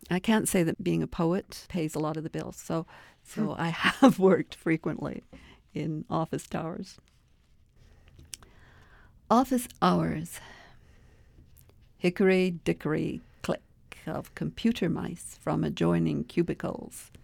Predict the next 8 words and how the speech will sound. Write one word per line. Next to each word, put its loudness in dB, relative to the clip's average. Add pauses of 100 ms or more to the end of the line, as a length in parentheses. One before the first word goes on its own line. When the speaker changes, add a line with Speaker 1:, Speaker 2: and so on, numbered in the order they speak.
(340)
Speaker 1:
Tick, -6 (480)
tick, -4 (200)
tick, -10 (720)
tick. -8 (1200)
Little -2
chatter -6
of -12
mice -4